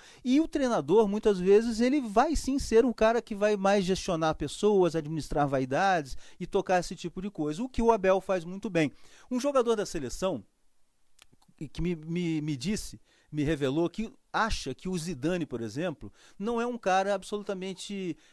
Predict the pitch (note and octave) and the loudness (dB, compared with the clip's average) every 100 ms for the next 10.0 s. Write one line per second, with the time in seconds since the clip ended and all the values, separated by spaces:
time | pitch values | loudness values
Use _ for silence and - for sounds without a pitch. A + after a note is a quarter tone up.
0 | - C#3+ C3+ C3 B2+ A#2 G#2+ G2 F#2+ A2+ | -10 -4 -2 0 -2 -2 -4 -4 -6 -6
1 | D3 G#3 G3 D#3+ D3 C3+ E3+ D#3 C3+ D3+ | 0 2 2 0 -2 -2 0 2 4 4
2 | E3 D#3+ E3 D#3+ D#3 D3 E3 D3 - D#3+ | 2 -4 -4 -4 -6 -8 -10 -10 -8 -6
3 | D#3 - D#3+ D#3 B2+ - D#3+ D3+ C3 C3 | -6 -6 -6 -6 -8 -12 -8 -6 -8 -4
4 | C3+ B2 - C#3+ B2 C#3+ C#3+ A#2 - B2+ | -4 -2 -2 -2 2 2 2 0 -8 -12
5 | B2 C3 C#3+ - - - - D#3+ D#3 E3 | -2 4 4 2 -10 -18 -4 0 2 4
6 | G3+ F#3 F3 F3+ - - F3+ F3+ F3 - | 2 2 2 2 -4 0 2 2 -2 -2
7 | C#3+ C#3 - B2 - D#3 D3+ B2+ C3 B2+ | -2 -2 -6 -12 -6 -6 -6 -8 -10 -10
8 | A#2+ A#2 A#2+ A2+ C3 D#3+ F3 E3+ F3 F3 | -12 -8 -6 -4 -4 -4 -4 -4 -2 -2
9 | F#3+ G#3+ F3+ F#3 F#3 F#3 F#3 A3 G#3+ D3 | -4 -6 -6 -6 -2 2 2 4 4 2